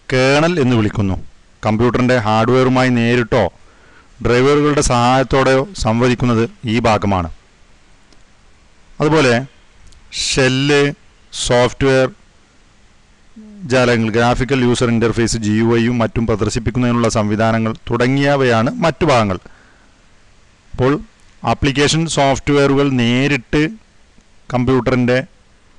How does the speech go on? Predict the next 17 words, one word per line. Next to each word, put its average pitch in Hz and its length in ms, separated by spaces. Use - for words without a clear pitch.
ഹാർഡ്വെയറുകളുമായി 120 920
സംവദിക്കുകയല്ല, 110 720
അതിനിടക്ക് 117 460
കേണൽ 127 360
എന്ന 123 160
ഒരു 113 140
സംവിധാനം 117 580
കൂടിയുണ്ട്. 110 420
കേണലാണ് 127 600
application 117 540
സോഫ്റ്റ്വെയറിൽ 113 600
നിന്നുള്ള 113 300
വിവരങ്ങൾ 110 420
സി 123 140
പി 123 140
യുവിനും 120 340
മെമ്മറിക്കും 113 540